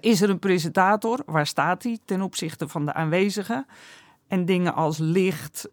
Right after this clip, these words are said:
eh, temperatuur, hulpmiddelen, beamer, video.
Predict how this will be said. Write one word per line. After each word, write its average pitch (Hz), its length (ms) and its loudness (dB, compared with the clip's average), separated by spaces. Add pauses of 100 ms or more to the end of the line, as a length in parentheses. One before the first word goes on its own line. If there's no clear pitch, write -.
eh, 151 540 -2
temperatuur, 185 1160 0
hulpmiddelen, 175 960 0
beamer, 180 520 0
video. 175 580 -2